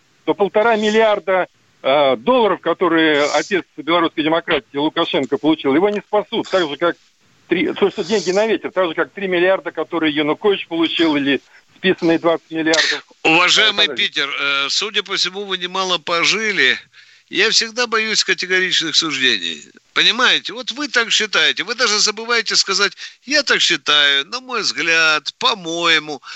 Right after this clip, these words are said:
Speaker 2: мне кажется". Вы рубите вот так топором с плеча, а я говорю:
Speaker 1: Я
Speaker 2: "По-моему".
Speaker 1: спрашиваю ваш взгляд.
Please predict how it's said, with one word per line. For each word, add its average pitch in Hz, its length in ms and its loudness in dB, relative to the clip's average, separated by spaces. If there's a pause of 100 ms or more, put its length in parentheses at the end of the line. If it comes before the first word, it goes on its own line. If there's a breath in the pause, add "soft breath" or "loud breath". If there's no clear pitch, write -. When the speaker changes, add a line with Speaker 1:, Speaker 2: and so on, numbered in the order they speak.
(140 loud breath)
Speaker 2:
мне 214 280 0
кажется". 143 560 0 (240 loud breath)
Вы 285 220 0
рубите 226 420 0
вот 170 120 0
так 165 240 0
топором 180 500 -4
с - 60 -12
плеча, 156 300 -4
а 277 60 2
я 294 140 2
говорю: 277 260 -2
Speaker 1:
Я 247 60 -4
Speaker 2:
"По-моему". 202 500 -4
Speaker 1:
спрашиваю 208 40 -4 (180)
ваш 143 80 -16
взгляд. 147 420 -2